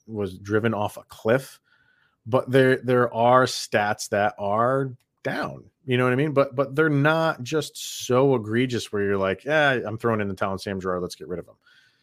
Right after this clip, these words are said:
You know what I mean? So, uh, you know, and, and, and it's, it's percentages that you're looking at, like percentage of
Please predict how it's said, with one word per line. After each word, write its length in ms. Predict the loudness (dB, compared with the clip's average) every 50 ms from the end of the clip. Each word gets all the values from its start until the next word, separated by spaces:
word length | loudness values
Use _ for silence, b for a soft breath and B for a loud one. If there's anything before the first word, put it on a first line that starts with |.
| b b b b b b
You 80 | 2 4
know 60 | 4
what 80 | 6 4
I 20 |
mean? 80 | 2 2
So, 480 | 2 6 6 8 8 8 6 2 -2 -6 _ _ _ _ _
uh, 200 | -10 -10 -10 -10 -10 -4
you 160 | 0 2 4
know, 120 | 4 4
and, 240 | 4 4 4 2 2
and, 200 | 2 2 0 0
and 220 | 0 0 0 0 0
it's, 180 | 0 -2 -2
it's 200 | -4 -4 -4 -4 -10 _ _ _ _ _ _ _
percentages 720 | -6 -4 -4 -2 0 2 2 2 2 0 -2 -4 -2 -2
that 180 | -4 -6 -6 -6
you're 80 | -6 -6
looking 280 | -6 -8 -8 -10 -12
at, 100 | -12 -8
like 220 | -6 -8 -8 -8 _
percentage 440 | -14 -8 -2 0 0 2 2 2
of 280 | 0 0 -2 -4 -10 -18